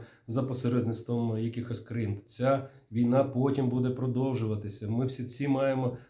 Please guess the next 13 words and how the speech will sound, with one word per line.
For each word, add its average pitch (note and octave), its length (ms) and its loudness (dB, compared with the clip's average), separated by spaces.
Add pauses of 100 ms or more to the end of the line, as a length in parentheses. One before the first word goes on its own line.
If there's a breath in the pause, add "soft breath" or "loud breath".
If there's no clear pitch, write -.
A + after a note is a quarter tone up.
все - 180 -2
це C#3+ 160 0
маємо C3+ 300 4
чітко C3+ 320 -4
усвідомлювати. A2 840 -2
І G#2+ 40 -8
тоді A#2+ 240 -4
ми C#3 120 2
цю C#3 160 -4
війну B2 240 2
перенесемо B2+ 540 -2
на B2+ 100 -4
наших B2 280 -4